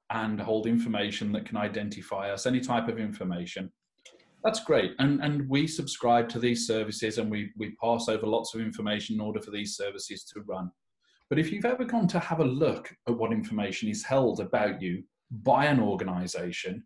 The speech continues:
and how difficult it is to get that information from the organization, I think there's a big thing around corporate social responsibility and consumer data that needs to be addressed. And the brands that grab this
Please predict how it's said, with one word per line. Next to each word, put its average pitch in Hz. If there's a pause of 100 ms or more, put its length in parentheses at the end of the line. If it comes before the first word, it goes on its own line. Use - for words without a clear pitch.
(340)
and 135
how 160
difficult 143
it 117
is 117
to 117
get -
that 170
information 95
from 95
the 92
organization, 87 (540)
I 175
think 214
there's 156
a - (120)
big 170
thing 127
around 117
corporate -
social 143
responsibility 135 (280)
and 139
consumer 143
data 143
that 101
needs 131
to -
be 131
addressed. - (340)
And 139
the 135
brands 175
that 151
grab 143
this -